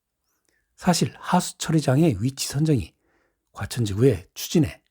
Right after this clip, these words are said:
큰 지연 요소였습니다. 당초 국토부 원안에는 과천지구 동쪽 끝에 위치하는 것으로 계획됐었습니다. 하지만 인접한 서초구 주민의 완강한 반대로 인해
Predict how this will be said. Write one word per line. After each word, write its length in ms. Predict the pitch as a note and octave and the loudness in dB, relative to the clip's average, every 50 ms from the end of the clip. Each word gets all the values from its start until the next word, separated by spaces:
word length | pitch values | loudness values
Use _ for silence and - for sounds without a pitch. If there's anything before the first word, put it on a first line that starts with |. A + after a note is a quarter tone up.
| _ _ | _ _
큰 380 | - - - - A3+ F3 - - - | -10 -10 -4 -2 -2 -2 -2 -4 -10
지연 340 | - - - G2+ G#2 G#2 F#2 | -10 -6 0 0 2 2 2
요소였습니다. 760 | F2+ G2+ A2 B2+ C3+ C3 - C3 B2+ G2+ D2+ - - _ _ _ _ _ _ _ _ _ _ _ _ _ _ _ _ _ _ - | -2 -2 0 0 0 0 0 0 0 0 -2 -6 -12 _ _ _ _ _ _ _ _ _ _ _ _ _ _ _ _ _ _ -6
당초 400 | - D#3+ E3 E3 - D#3+ C#3 - | 0 0 0 2 2 0 0 0
국토부 460 | - - - - - B2 B2 E3 F#3+ | -8 -18 -16 -12 -8 -4 0 2 4
원안에는 580 | C#3+ A#2 B2+ C3+ B2 G2+ A#2 D#3 C3 G2 - _ _ _ _ _ _ _ _ _ _ | 4 4 4 2 2 2 2 2 0 0 -4 _ _ _ _ _ _ _ _ _ _
과천지구 600 | - - - - - - D3+ C3 C#3 C3+ A#2+ F#2 | -10 -10 -8 -8 -4 -2 -2 -2 -2 -4 -4 -6
동쪽 520 | - - - A#2+ A2 - - - - _ | -4 -2 -2 -2 -2 -2 -8 -8 -8 _
끝에 480 | - A#3+ - - - - - C3 F2+ E2 | -2 -2 -2 -2 -2 -2 -2 -2 -2 -2
위치하는 520 | F#2 G#2+ - - - - A#2+ A#2+ B2+ C#3 | -6 -8 -8 -8 -4 -2 -2 0 0 0
것으로 360 | C3 A2 G2 - D3+ F3 F#3+ F#3 | 0 0 -2 0 2 2 2 0
계획됐었습니다. 1120 | - - - A#2 A2+ A#2 - _ - - - - C#3 B2+ - C#3 C3 A#2 - - - _ _ _ _ _ _ _ _ _ _ _ _ _ _ _ _ _ _ _ _ _ _ _ | -2 -8 -4 -4 -4 -4 -4 _ -6 -4 -4 -2 -2 -4 0 0 0 0 0 -4 -8 _ _ _ _ _ _ _ _ _ _ _ _ _ _ _ _ _ _ _ _ _ _ _
하지만 400 | - - D3 C#3+ D#3+ E3 C#3+ G#2 | -8 -4 0 2 4 4 4 2
인접한 640 | F2+ G2+ B2 C3+ E3+ E3 E3+ - - F2+ - _ _ _ | 2 2 2 2 2 0 0 -2 -8 -8 -8 _ _ _
서초구 560 | _ - - - - _ - - E3+ D3+ C#3 - | _ -20 -20 -20 -20 _ -10 -8 -4 -4 -4 -6
주민의 380 | - - A2+ G#2+ B2+ D3 B2 F#2+ - - - | -4 -2 0 0 2 0 0 0 -4 -4 -4
완강한 540 | - F#2+ F#2 F2+ E2+ F2+ G2+ C3+ F3+ G#3 F3 | -6 -6 -4 -4 -4 -4 -2 0 2 0 0
반대로 420 | - - A2+ A2+ G#2+ G#2 B2+ E3 E3+ | 0 -2 -2 -2 0 0 2 4 4
인해 280 | A#2+ G#2+ F#2 - _ | 4 2 0 -4 _